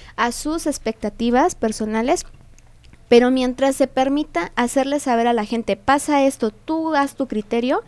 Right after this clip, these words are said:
creo que es lo mejor y estar evitando lucrar de forma errónea con los medios de comunicación. Otro saludo de terminación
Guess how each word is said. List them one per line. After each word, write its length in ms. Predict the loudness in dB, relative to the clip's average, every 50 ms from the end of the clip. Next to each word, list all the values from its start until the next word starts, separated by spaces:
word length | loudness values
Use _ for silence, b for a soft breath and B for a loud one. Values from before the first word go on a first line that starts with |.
| b b b b b b b b
creo 220 | -2 -2 -2 -2
que 280 | -2 -4 -4 -4 -4 -2 0 2
es 200 | 2 2 2 0
lo 120 | -2 -2
mejor 440 | 0 -2 -2 -2 0 0 0 -2 -4 -8 -16 -20 -20 -20 -10 0
y 100 | 2 4
estar 300 | 4 4 6 6 6 8
evitando 800 | 6 6 4 0 -4 -4 -2 -2 0 0 0 -2 -2 -4 -6 -10 -8 -6
lucrar 640 | -2 0 0 0 0 0 -2 0 0 0 0 -2 -4 -6 -8 -6
de 120 | -4 -4
forma 380 | -2 -2 -2 -2 0 0 0 0
errónea 460 | 0 2 0 0 0 0 -2 -2 -6 b b b b b b b
con 180 | -4 -2 -2 -2
los 160 | -2 -2 -2
medios 280 | -2 -2 -2 -2 -2
de 80 | -4 -4
comunicación. 760 | -6 -6 -6 -4 -4 -4 -4 -4 -4 -4 -4 -2 0 -2 -2 B B B B B
Otro 280 | -2 -2 0 0 -2
saludo 340 | 0 0 0 2 2 4 4
de 100 | 2 2
terminación 760 | 0 -2 -2 0 0 0 0 -2 -2 -2 0 0 0 0 -2